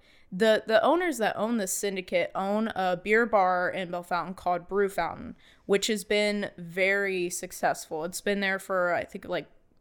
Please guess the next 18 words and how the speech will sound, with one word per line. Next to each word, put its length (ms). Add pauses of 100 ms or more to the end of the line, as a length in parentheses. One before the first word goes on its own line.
(320)
five 340
years, 360
little 260
over 220
five 360
years. 460 (340)
Um, 280
Brew 200
Fountain 580
was 680 (1200)
a 200 (140)
huge 520
trailblazer 800
in 100
just 280
bringing 420
drinking 480
culture, 680